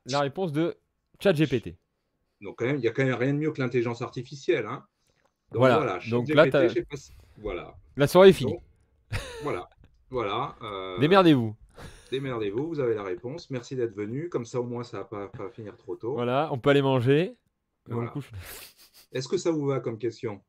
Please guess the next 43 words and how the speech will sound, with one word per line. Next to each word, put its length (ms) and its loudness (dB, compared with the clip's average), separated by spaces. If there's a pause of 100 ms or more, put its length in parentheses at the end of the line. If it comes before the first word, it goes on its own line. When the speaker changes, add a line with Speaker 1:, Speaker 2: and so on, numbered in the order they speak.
(280)
Speaker 2:
comme 160 -10
réponse ? 300 -10
Speaker 1:
Oh, 40 -6
surtout 280 -6
comme 160 0
réponse. 800 4 (400)
Speaker 2:
<laughs> 960 0
Speaker 1:
La 120 10
question, 280 8
vous 120 10
avez 100 12
pas 100 10
le 40 10
choix, 160 10
je 60 8
vous 60 4
préviens, 240 6
c'est 120 2
comme 160 2
les 80 4
cours, 260 0
tu 80 -12
sais. 240 -6 (680)
On 80 -4
peut 140 -4
changer 200 4
la 100 4
question ? 540 -4
Non. 200 -6 (1800)
Speaker 2:
Bon. 340 -2 (600)
Bon, 220 0
à 160 -2
vrai 140 0
dire, 160 2
je 60 -10
vais 80 -2
quand 100 -4
même 100 -4
vous 120 -4
dire 220 -6
que, 200 -6
pff, 160 -18 (500)
ouais, 320 -18